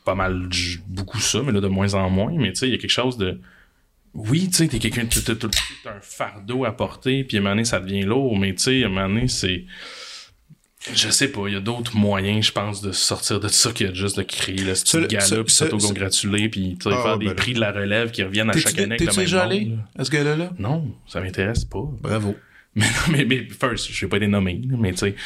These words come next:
Speaker 2: Moi, man, j'ai été nommé.
Speaker 1: Pour vrai ?
Speaker 2: Ouais.
Speaker 1: Pour
Speaker 2: J'ai, je te montrerai tout à l'heure, j'ai les, mon, mon nomination, j'ai mon diplôme.
Speaker 1: Ah, pour vrai ?
Speaker 2: Ouais, avec, euh, les bronzés fonds de la radio, j'avais écrit des sketchs,
Speaker 1: Ah, pour vrai ?
Speaker 2: euh, puis on était dans la nomination pour meilleur show de radio de l'année, euh, humoristique.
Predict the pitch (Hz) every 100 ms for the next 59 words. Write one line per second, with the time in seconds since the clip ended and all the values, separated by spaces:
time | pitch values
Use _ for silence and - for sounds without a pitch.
0 | - - 185 233 180 151 110 117 110 107
1 | 123 - - 147 311 - - 131 220 -
2 | - - 123 143 131 123 - - 131 120
3 | 123 135 175 143 151 123 131 156 131 110
4 | 113 113 120 110 113 113 117 117 196 196
5 | - - 160 185 151 143 247 - 131 147
6 | 113 117 120 117 107 110 117 117 117 135
7 | 127 117 110 107 131 120 101 - 113 104
8 | - 135 170 - 120 113 110 110 - -
9 | 117 120 113 110 107 107 101 101 98 -
10 | 120 117 110 104 110 107 123 110 110 113
11 | 107 104 104 107 101 95 98 101 120 120